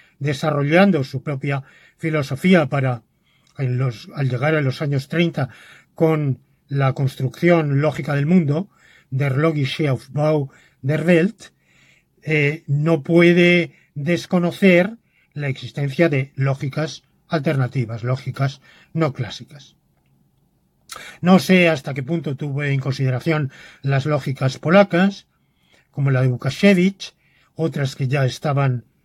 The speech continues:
iniciándose por aquella época, pero, mm, desde luego no me cabe duda de que tuvo en cuenta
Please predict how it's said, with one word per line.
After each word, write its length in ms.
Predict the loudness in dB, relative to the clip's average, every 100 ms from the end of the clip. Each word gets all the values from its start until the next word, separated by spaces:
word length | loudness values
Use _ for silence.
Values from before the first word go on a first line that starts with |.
| _ _ _ -6
iniciándose 800 | -2 2 6 6 4 0 0 0
por 200 | -2 -8
aquella 380 | -6 -6 0
época, 480 | 0 0 -2 -6 -6 -8 -20 -20 -10 0
pero, 500 | 2 4 4 2 -4 _ _ -12
mm, 160 | -12 -14
desde 400 | -10 -4 -2 0
luego 180 | 2 2
no 140 | 2
me 100 | 0
cabe 220 | 0 0
duda 240 | 0 0 2
de 100 | 0
que 80 | -2
tuvo 220 | -2 -2
en 80 | 0
cuenta 420 | 0 0 -2